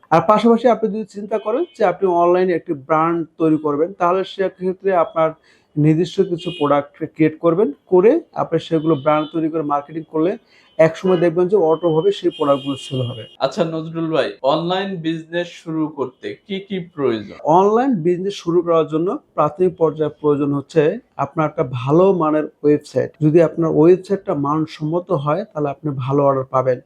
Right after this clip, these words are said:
Speaker 1: ভালোভাবে কাজ করতে পারবেন। পাশাপাশি আপনাকে যেটা লাগবে, একটু ভালো Facebook পেজ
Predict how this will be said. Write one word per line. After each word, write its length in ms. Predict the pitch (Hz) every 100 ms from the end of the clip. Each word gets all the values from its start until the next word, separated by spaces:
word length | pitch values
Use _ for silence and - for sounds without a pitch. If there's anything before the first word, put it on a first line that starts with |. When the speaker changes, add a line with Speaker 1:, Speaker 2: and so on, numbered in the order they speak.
| _
Speaker 1:
ভালোভাবে 560 | 123 156 180 160 165 214
কাজ 220 | 156 151 _
করতে 180 | 143 139
পারবেন। 280 | 127 127 - _ _ _ _
পাশাপাশি 520 | 165 165 202 208 208
আপনাকে 320 | 214 - 180 165
যেটা 200 | 170 170
লাগবে, 460 | 151 143 190 285 -
একটু 380 | 165 - 175 175 - -
ভালো 360 | 131 143 165 165 - -
Facebook 340 | 190 196 208 208
পেজ 320 | 190 180 165